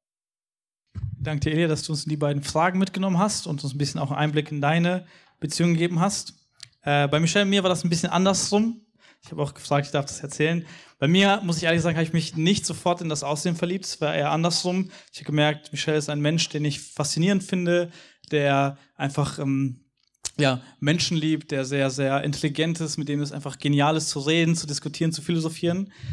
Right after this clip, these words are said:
Und habe gemerkt, dass dieses Verliebtsein, dieses in das Äußere irgendwie erstmal nicht kam. Und wir haben uns kennengelernt, kennengelernt, immer besser und besser.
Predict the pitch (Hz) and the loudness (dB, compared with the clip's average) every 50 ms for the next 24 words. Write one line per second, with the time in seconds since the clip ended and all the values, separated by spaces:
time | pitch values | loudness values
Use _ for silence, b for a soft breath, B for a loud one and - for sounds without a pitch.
0 | B B B B B B _ - 139 147 160 165 160 165 156 160 165 165 165 - | B B B B B B _ -4 0 0 0 0 0 0 2 2 2 2 0 -4
1 | 147 - - - 147 147 139 - - - _ - - 151 143 151 180 226 233 - | -8 -8 -4 -2 -2 -2 -2 -2 -6 -12 _ -4 0 0 2 4 4 2 2 0
2 | - - 139 135 139 139 135 127 131 131 - - - - _ _ 143 139 131 127 | -2 0 2 2 2 2 2 0 -2 -4 -4 -6 -8 -12 _ _ -2 -2 0 0
3 | - 147 170 190 180 - 151 135 139 135 151 175 165 156 156 151 156 165 - - | 2 2 2 2 2 0 -4 -4 -4 -2 -2 -2 -2 -2 0 0 0 0 0 0
4 | 160 156 147 - - - 156 135 123 117 113 120 127 120 131 - - - 180 190 | 0 0 0 -2 -2 -2 -2 -2 -2 -2 -4 -4 -4 -4 -4 -4 -4 -2 -2 -2
5 | 175 165 160 147 139 139 - 170 165 151 147 147 147 143 147 147 139 131 131 151 | 0 0 0 0 0 -2 0 0 0 0 2 0 0 0 0 0 0 2 2 0
6 | 151 - - 139 135 156 160 165 - 180 190 190 | -2 -2 -2 -2 -2 -2 -2 0 -2 -2 -2 -4